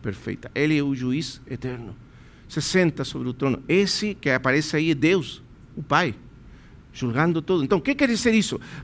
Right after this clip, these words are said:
Daniel está dizendo: todos esses poderes, por muito poderosos que sejam, um dia estarão diante desse trono para dar,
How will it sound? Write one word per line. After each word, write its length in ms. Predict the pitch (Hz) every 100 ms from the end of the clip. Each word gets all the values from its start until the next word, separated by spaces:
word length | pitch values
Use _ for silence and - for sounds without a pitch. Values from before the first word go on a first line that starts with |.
| -
Daniel 300 | 170 208 247
está 160 | 262 247
dizendo: 380 | 220 214 240 202
todos 380 | 226 370 370 302
esses 220 | 247 262
poderes, 720 | - 254 214 269 277 175 120
por 220 | - 254
muito 460 | 269 415 392 277 240
poderosos 500 | 254 220 240 214 220
que 160 | 226
sejam, 340 | - 269 254 185 196
um 160 | 240 247
dia 400 | 202 302 180 110 -
estarão 380 | 170 175 170 170
diante 500 | 160 156 165 160 -
desse 220 | 139 -
trono 340 | 127 135 131 120
para 240 | 120 120
dar, 180 | 120